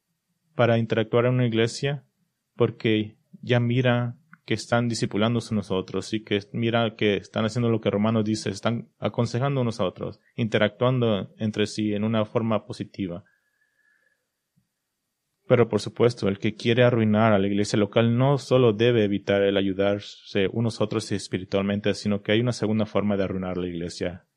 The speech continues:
el no escucharse unos a otros, el no escucharse unos a otros.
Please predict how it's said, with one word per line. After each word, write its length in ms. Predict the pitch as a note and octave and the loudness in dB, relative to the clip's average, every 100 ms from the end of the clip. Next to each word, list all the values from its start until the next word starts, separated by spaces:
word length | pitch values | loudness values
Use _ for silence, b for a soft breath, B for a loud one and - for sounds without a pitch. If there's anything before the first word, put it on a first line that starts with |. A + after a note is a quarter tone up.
| _ | _
el 380 | - G2 F#2 - | -6 -4 -4 -4
no 140 | A#2 | 0
escucharse 1000 | B2 - B2+ - B2+ C3 B2 - - F#2+ | 0 -2 -6 2 4 4 2 -4 -2 0
unos 320 | F2+ G2 F#2+ F#2+ | 0 -2 -4 -2
a 40 | |
otros, 400 | F2 E2+ F2+ - | -2 -4 -8 -4
el 320 | G2+ G#2+ A2+ | -2 0 0
no 200 | A#2+ C3+ | 0 2
escucharse 600 | D3+ - A2 - A#2 A2+ | 0 -2 -8 -2 -2 -2
unos 220 | G2+ F#2 E2 | -6 -6 -10
a 40 | |
otros. 460 | D#2 - E2 - | -14 -12 -12 -12